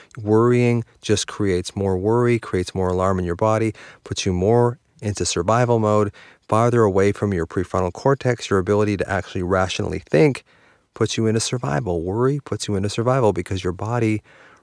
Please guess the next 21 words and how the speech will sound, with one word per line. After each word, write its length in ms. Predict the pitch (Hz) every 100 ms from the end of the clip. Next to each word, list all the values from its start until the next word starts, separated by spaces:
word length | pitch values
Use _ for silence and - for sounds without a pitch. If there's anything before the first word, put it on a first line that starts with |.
| -
reads 400 | 90 131 127 110
those 260 | 110 101
worries 420 | 113 131 98 95
and 180 | 95 104
believes 400 | 101 113 165 -
them 220 | - 95 - _ _ _ -
and 180 | 101
reacts 360 | 101 117 185 -
to 100 | -
them 200 | - - _ _ _ -
and 140 | 101
keeps 300 | - - -
you 120 | 104 98
in 60 |
alarm. 340 | 110 139 135 - - - - -
And 100 | 113
it's 120 | 110
the 140 | - 139
alarm 380 | 123 165 220
that's 160 | 196 -
painful. 520 | - 202 185 - -